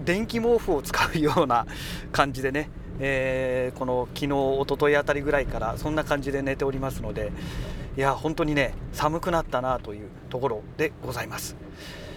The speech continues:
えー、それでね、昨日の夜ですね、あの、帰宅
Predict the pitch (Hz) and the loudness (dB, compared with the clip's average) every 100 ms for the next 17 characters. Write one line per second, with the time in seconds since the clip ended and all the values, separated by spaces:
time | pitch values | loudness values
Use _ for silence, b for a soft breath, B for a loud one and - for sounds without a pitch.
0 | B 170 170 180 208 233 233 165 - 214 | B 2 4 4 4 4 4 2 0 0
1 | 262 285 285 269 269 254 156 - 143 139 | 4 4 4 4 4 4 2 0 2 2
2 | - - - - - - - - - - | 0 -6 -6 -6 -6 -10 -10 -10 -10 -4
3 | - 156 147 147 143 - 170 170 180 170 | 2 2 4 0 -2 0 0 2 -2 0
4 | 170 | -2